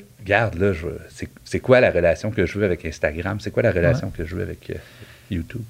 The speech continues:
Speaker 2: Tu parlais un petit peu plus tôt de Social Dilemma.
Speaker 1: Ouais.
Speaker 2: Toi, mettons, en écoutant ce film-là, est-ce que tu, est-ce que tu dis, « Ouais, c'est un petit peu sensationnaliste, tiré par les cheveux », ou bien c'est, ou bien c'est, c'est pratiquement ça ?
Speaker 1: C'est ça.
Speaker 2: C'est ça ? C'est
Speaker 1: Moi,
Speaker 2: ça.
Speaker 1: je l'ai vu, puis j'ai dit, tu sais
Speaker 2: T'as levé de l'intérieur, là.
Speaker 1: Ouais.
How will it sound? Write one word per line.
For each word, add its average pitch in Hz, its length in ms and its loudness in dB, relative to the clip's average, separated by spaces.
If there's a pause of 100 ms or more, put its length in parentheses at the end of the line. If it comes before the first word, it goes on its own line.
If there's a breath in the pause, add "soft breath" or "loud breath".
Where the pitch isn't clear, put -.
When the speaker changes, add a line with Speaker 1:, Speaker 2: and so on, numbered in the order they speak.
(140)
Speaker 2:
Tu - 100 -8
parlais 151 320 8
un 143 80 6
petit 113 100 -6
peu 135 100 -2
plus - 140 -8
tôt 151 160 2
de 110 400 4 (320)
Social 139 300 4
Dilemma. 113 500 4 (180)
Speaker 1:
Ouais. 90 120 2 (520)
Speaker 2:
Toi, 151 200 8
mettons, 135 500 4 (240)
en 127 80 6
écoutant 117 240 4
ce - 120 0
film-là, 131 340 6
est-ce 135 140 2
que - 80 2
tu, 143 180 -2 (260)
est-ce 123 140 -4
que 151 80 2
tu - 160 -4
dis, « 123 140 4
Ouais, 117 180 6
c'est - 100 -6
un 123 60 4
petit - 120 -2
peu 143 120 6
sensationnaliste, 120 580 2
tiré 131 120 6
par 123 100 6
les 117 120 6
cheveux », 185 220 4
ou 190 80 4
bien 123 160 8
c'est, 127 300 0
ou 147 40 2
bien 120 160 6
c'est, 117 160 2
c'est - 540 0 (180)
pratiquement 110 400 4
ça ? - 160 0 (600 soft breath)
Speaker 1:
C'est - 220 -4
ça. - 280 -6
Speaker 2:
C'est 131 120 4
ça ? 127 220 4 (140)
C'est - 120 0
Speaker 1:
Moi, 117 120 8
Speaker 2:
ça. 113 60 6
Speaker 1:
je 113 60 10
l'ai 107 140 6
vu, 101 160 2
puis 113 140 -6
j'ai 85 60 0
dit, 78 180 -8
tu 92 100 -6
sais 117 160 4 (140)
Speaker 2:
T'as 135 80 8
levé 131 240 6
de 139 40 4
l'intérieur, 117 460 2
là. - 80 -4
Speaker 1:
Ouais. 120 200 -4